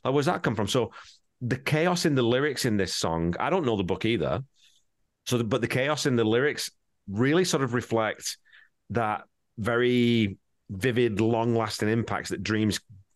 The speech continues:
can have on kids. And so I think he captured that very, very well, because there's no cohesion to the lyrics at all, right?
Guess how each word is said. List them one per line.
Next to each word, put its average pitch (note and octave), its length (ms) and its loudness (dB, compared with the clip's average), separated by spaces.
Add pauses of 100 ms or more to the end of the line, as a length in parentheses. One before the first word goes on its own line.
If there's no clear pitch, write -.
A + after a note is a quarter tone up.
can G#2+ 120 0
have G#2 140 -2
on F#2 140 0
kids. F2 400 -4 (580)
And G#2+ 100 -4
so B2+ 80 0
I A2+ 40 -2
think C3+ 220 -2
he G3 60 4
captured A#2+ 360 -2
that G#2 180 -4
very, G#2+ 280 -2
very F#2 220 0
well, G#2+ 160 0
because A#2 340 -2 (400)
there's B2 160 0
no D#3 400 2
cohesion A#2 540 2
to G#2 80 -4
the F#2+ 80 2
lyrics F#2 280 0
at - 100 -6
all, C#3+ 280 -4
right? F2+ 220 -4